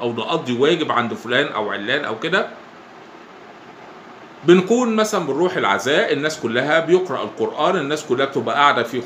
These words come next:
خشوع بتستمع إلى كلام المولى عز وجل، وبيتذكروا المتوفى أو الشخص اللي، يعني، انتهت حياته، يعني، والمفروض ده يكون عبرة وعظة. فالإنسان بيبقى قاعد في، المفروض في ملكوت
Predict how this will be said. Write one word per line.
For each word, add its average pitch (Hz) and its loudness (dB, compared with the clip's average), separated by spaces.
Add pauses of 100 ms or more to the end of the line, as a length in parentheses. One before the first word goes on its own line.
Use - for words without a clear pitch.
خشوع 175 0
بتستمع 139 0
إلى 113 -2
كلام 123 -2
المولى 127 -2
عز 139 0
وجل، 131 0
وبيتذكروا 196 4
المتوفى 156 -2
أو 147 0
الشخص - -4
اللي، 131 -2 (320)
يعني، 110 0
انتهت 143 2
حياته، 131 -2
يعني، 196 0 (360)
والمفروض 175 2
ده 180 2
يكون 190 2
عبرة 185 2
وعظة. 131 2
فالإنسان 156 -2
بيبقى 202 2
قاعد 226 2
في، 208 -4
المفروض 151 -2
في 220 -2
ملكوت 190 0